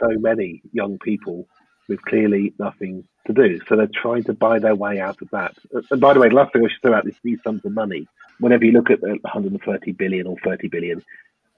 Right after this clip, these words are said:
you've got to remember that High Speed two costs a hundred billion. Although, yeah, although it sounds like a lot, it's very easy to be impressed when government says a billion pounds. You've got to remember High Speed two, a hundred billion. You, you could get rid of High Speed two,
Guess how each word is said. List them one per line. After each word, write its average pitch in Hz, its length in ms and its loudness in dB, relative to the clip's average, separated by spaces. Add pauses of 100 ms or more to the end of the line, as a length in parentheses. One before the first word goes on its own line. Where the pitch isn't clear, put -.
you've 107 120 -2
got 131 120 4
to 131 80 0
remember 117 180 6
that 107 120 6
High 120 240 2
Speed 107 260 0 (120)
two 110 260 6
costs - 280 -8
a 104 60 -8
hundred 98 340 -4
billion. 80 340 -10 (520)
Although, 135 200 6
yeah, 110 220 2
although 127 260 4
it 127 120 2
sounds 143 260 2
like 110 200 -6
a 120 40 -2
lot, 113 360 2 (180)
it's - 180 -8
very 147 260 4
easy 139 340 2
to - 80 -16
be 120 100 -2
impressed 117 480 -4
when 107 120 -10
government 104 360 -10
says 107 180 -8
a 101 60 -16
billion 98 360 -6
pounds. 87 420 -8 (400)
You've 104 80 0
got 117 100 2
to 117 80 -4
remember 101 160 0
High 123 240 2
Speed 117 340 2
two, 92 320 -6
a 90 100 -6
hundred 95 360 -8
billion. 85 400 -6 (320)
You, 92 140 -6
you 95 240 0
could 107 120 0
get 135 140 6
rid 123 80 6
of 117 80 2
High 117 200 2
Speed 104 360 0
two, 87 300 -8